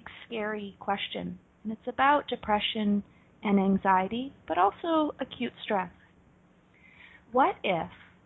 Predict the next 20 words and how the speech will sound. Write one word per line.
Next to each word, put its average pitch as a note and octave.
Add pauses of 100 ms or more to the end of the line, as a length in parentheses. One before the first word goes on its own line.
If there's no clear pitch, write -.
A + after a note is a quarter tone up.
(380)
depression, A#3+
anxiety, G#3+
and G3+
acute G#3 (180)
stress G#3 (220)
were A3+
just C#4 (120)
symptomology G3+ (840)
of G#3+ (100)
being B3
incapable A3 (360)
of G3+
taking A#3
care G#3+
of A3
ourselves, F#3 (220)
of G#3 (340)
being C4+
able B3
to A3+